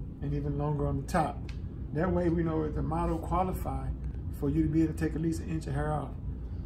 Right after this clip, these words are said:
Now, what's different, the most different thing I found about this new haircut for the exam is that they're requiring you to do a freehand, and they, and they want it,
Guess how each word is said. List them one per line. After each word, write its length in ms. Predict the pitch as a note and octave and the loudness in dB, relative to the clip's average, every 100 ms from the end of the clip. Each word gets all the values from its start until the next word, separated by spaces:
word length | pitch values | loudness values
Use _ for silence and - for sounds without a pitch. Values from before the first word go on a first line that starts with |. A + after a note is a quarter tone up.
| - | -2
Now, 380 | D#3 D3+ - - - - - - - | 0 0 -2 -4 -8 -6 -6 -6 -4
what's 160 | D#3+ - | -4 -2
different, 480 | D#3 - A3+ G3 F#3+ | 0 0 2 -2 0
the 40 | |
most 320 | F3 A3+ - | 4 4 2
different 260 | G3 F#3 F3 | -2 -2 -2
thing 180 | F#3 E3 | -2 -2
I 80 | |
found 260 | D#3+ F3 E3 | -2 0 -2
about 320 | C#3+ D3 C#3 | -2 -4 -4
this 260 | - F#3+ - | -2 -2 -2
new 240 | D#3+ D#3 - - - - | -2 -2 -2 -6 -6 -6
haircut 440 | - G#3+ G#3+ D3 C#3+ - - - - - | -2 -2 -2 -2 -2 -4 -4 -6 -6 -4
for 140 | D#3+ | -2
the 80 | D3+ | -2
exam 680 | C#3 - F#3 F3 D3 - - - - - - | -2 0 2 2 0 -4 -6 -6 -6 -6 -6
is 220 | D3 C3 | -4 -4
that 240 | C3+ D3 C#3 - - - - - - - - - - - | 0 0 -2 -4 -6 -6 -8 -8 -8 -8 -8 -8 -6 -4
they're 140 | C#3 E3+ | 0 2
requiring 580 | F3 E3+ G3 G3+ F#3+ F3 | 2 2 2 4 4 2
you 160 | E3+ | 0
to 140 | E3 E3+ | 0 0
do 460 | D#3+ E3+ D3+ D3+ - - - - - - D3+ | 2 2 2 0 -4 -6 -6 -6 -6 -6 -6
a 100 | C#3+ | -6
freehand, 1080 | - - - G#3+ B3 G3+ D#3 C3 C3+ D3+ - - - - - - - - - - - - - - - - | -6 -6 0 4 4 4 2 2 -2 -4 -6 -6 -6 -6 -6 -6 -6 -6 -6 -8 -8 -8 -8 -8 -8 -8
and 140 | C#3 | -4
they, 260 | D#3 D3+ - | -4 -2 0
and 100 | D#3 | 0
they 80 | E3 | 0
want 360 | D#3 G3+ G#3 | 2 2 2
it, 100 | F#3+ | 0